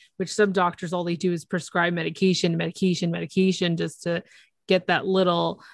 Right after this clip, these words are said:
uh, you know, that little check by the end of the month. But it's just, you know,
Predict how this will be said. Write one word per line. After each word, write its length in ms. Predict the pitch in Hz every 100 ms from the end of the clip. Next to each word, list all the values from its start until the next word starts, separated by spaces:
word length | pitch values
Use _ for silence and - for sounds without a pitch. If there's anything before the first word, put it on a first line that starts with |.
| - -
uh, 380 | 165 156 127 - 247
you 120 | 233 180
know, 140 | 170
that 160 | 156 180
little 240 | 180 175
check 340 | - 196 185
by 140 | 170 170
the 100 | 165
end 80 | 165
of 80 |
the 80 | 170
month. 420 | 170 196 196 185 170
But 180 | 170 -
it's 300 | 196 160 -
just, 400 | 180 - - - _ _ _ _
you 120 | 208
know, 340 | 175 165 180